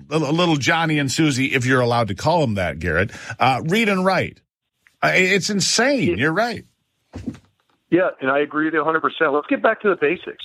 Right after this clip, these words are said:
Speaker 2: you know, and that's why on day one we're banning C R T. If you wanna teach my kids critical anything, critical math,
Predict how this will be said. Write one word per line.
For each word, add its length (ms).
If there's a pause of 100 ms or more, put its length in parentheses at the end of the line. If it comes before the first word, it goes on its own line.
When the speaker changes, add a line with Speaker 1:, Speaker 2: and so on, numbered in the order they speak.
(140)
Speaker 2:
you 80
know, 160
and 100
that's 200
why 180
on 160
day 200
one 260
we're 100
banning 400
C 100
R 140
T. 200
If 180
you 100
wanna 140 (100)
teach 180
my 140
kids 320
critical 380
anything, 420
critical 320
math, 300